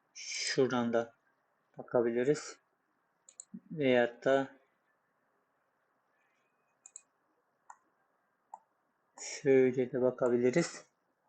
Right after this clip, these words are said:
Yani kılavuz eğrisi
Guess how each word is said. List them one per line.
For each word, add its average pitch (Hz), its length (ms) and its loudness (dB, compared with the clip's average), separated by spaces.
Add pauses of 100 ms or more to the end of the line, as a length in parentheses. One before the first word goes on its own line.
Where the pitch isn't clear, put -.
(200)
Yani 175 500 6 (260)
kılavuz 175 540 4 (200)
eğrisi 156 720 2